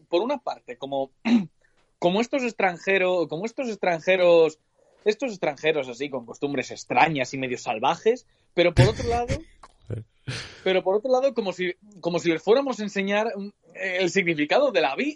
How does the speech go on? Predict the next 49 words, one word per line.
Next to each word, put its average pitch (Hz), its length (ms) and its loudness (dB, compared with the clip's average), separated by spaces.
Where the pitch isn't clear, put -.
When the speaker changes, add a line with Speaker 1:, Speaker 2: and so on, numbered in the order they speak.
Speaker 1:
de 151 80 -6
la 127 140 -4
vida 277 320 -4
o 135 80 -8
algo 285 200 -8
así. - 300 -4
Dices, 156 440 0
eh, 135 280 0
"A 104 360 -10
ver, 165 180 2
vamos 120 260 -16
a 101 60 -20
ver, 202 180 2
que, 113 200 -12
que - 120 -20
soy - 200 0
una 202 200 0
persona 123 440 -8
más, 196 240 -4
coño". 196 260 -2
<laughs> 185 460 2
Speaker 2:
El 139 120 6
Speaker 1:
Sé 185 80 6
que 131 60 10
Speaker 2:
pibe 135 140 8
Speaker 1:
es 143 60 2
una 196 100 -4
Speaker 2:
este, 131 680 4
el, 110 600 4
luego 120 240 8
el, 117 120 4
el 110 100 2
pibe 110 180 6
este 127 220 2
que 127 240 6
cuenta 117 280 2
su - 120 0
experiencia 113 520 4
allí 113 180 4
en 113 100 4
Japón, 117 440 2
dice 113 320 6
que, 113 680 6
que - 80 0
también 110 220 4
se 135 80 4
te 147 80 6
pueden 143 200 4
acercar. 135 680 2